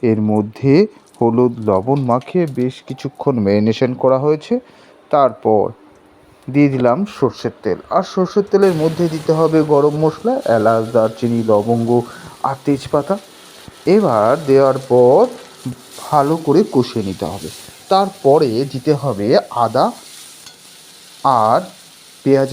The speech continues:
বাটা, রসুন বাটা। এই কটা দেওয়ার পরে ভালো করে কষাতে হবে যতক্ষণ পর্যন্ত ওর গন্ধটা না চলে যায়। তারপরে দিয়ে দিন পরিমাণ মতন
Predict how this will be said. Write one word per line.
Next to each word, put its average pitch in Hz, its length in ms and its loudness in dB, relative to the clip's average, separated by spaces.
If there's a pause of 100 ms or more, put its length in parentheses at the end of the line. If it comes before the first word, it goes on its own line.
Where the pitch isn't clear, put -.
বাটা, 160 260 0
রসুন 123 340 -2 (100)
বাটা। 98 220 -8 (1300)
এই 170 140 6
কটা 170 200 0 (100)
দেওয়ার 123 300 2
পরে 170 140 0 (160)
ভালো 143 300 0
করে 180 140 0 (120)
কষাতে 107 380 -4
হবে 107 180 -6 (400)
যতক্ষণ 208 440 -2 (100)
পর্যন্ত 226 380 0 (100)
ওর 185 80 2 (140)
গন্ধটা 180 560 2 (140)
না 156 100 4 (400)
চলে 120 280 2
যায়। 92 160 -4 (220)
তারপরে 123 440 0 (120)
দিয়ে 127 200 -2
দিন 233 100 0 (140)
পরিমাণ 127 360 0
মতন 127 220 -4